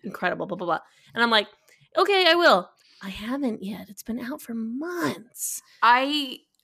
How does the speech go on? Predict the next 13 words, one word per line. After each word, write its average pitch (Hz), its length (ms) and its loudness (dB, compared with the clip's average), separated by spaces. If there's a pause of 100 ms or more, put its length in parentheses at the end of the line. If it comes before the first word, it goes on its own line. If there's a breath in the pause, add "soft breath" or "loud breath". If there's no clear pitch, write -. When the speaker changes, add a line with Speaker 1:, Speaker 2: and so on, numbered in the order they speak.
(140)
Speaker 2:
I, 233 180 4
the 247 160 -2
only 262 160 -2
way 269 320 2
I 208 200 6
discover 214 480 -2
music 196 500 -4
is 190 220 -6
what 185 300 0
is 175 180 -4
trending 190 400 -4
on 175 180 0
TikTok. 226 580 2